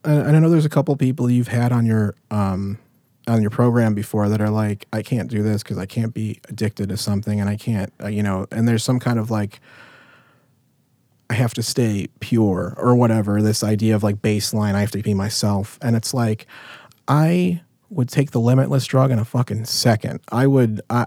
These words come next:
I, I want to be the best person that I can be. And if smoking weed and I, I have A D H D, if taking Adderall is gonna make me able to do all this shit, I'm gonna do it all day. I don't care if it makes me,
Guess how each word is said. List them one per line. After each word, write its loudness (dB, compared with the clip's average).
I, 2
I 2
want 2
to -2
be 2
the -2
best -2
person -2
that -4
I -4
can -8
be. -10
And 0
if -2
smoking 2
weed 2
and 2
I, 0
I -2
have 0
A 2
D 0
H -6
D, 2
if -2
taking -4
Adderall 2
is -2
gonna 0
make 0
me 2
able 2
to 2
do 2
all 2
this 0
shit, -4
I'm 0
gonna 2
do 0
it 2
all 2
day. -2
I 2
don't 4
care 0
if 0
it -2
makes -2
me, 2